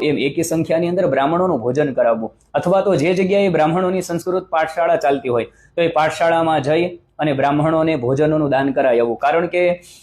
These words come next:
બ્રાહ્મણ જે આવી અમાસ વગેરે તિથિઓમાં જે બ્રાહ્મણ ભોજન કરે છે એના વિશે શાસ્ત્રમાં તો એવું લખેલું છે કે દેખાય છે માત્ર બ્રાહ્મણ ભોજન કરતા, પરંતુ જે પરિવારની અંદર બ્રાહ્મણો ભોજન કરતા હોય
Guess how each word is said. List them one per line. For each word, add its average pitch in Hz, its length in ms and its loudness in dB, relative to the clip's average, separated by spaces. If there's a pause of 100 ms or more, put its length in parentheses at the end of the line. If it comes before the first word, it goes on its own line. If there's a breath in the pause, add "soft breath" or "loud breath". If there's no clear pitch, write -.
(100 loud breath)
બ્રાહ્મણ 156 500 2
જે 180 180 2
આવી 151 320 2
અમાસ 175 400 0
વગેરે 170 280 2
તિથિઓમાં 170 480 -2
જે 170 100 0
બ્રાહ્મણ 156 380 0
ભોજન 160 320 0
કરે 170 220 2
છે 165 100 0
એના 165 140 2
વિશે 175 200 -2
શાસ્ત્રમાં 170 500 0
તો 190 60 2
એવું 185 200 4
લખેલું 143 360 0
છે 120 120 -2 (480 soft breath)
કે 190 360 2 (180)
દેખાય 175 460 2
છે 196 100 0
માત્ર 196 340 0
બ્રાહ્મણ 175 360 2
ભોજન 175 360 2
કરતા, 151 300 0
પરંતુ 180 500 0
જે 156 220 0
પરિવારની 196 580 2
અંદર 196 180 0
બ્રાહ્મણો 170 420 0
ભોજન 165 280 0
કરતા 202 320 2
હોય 147 220 2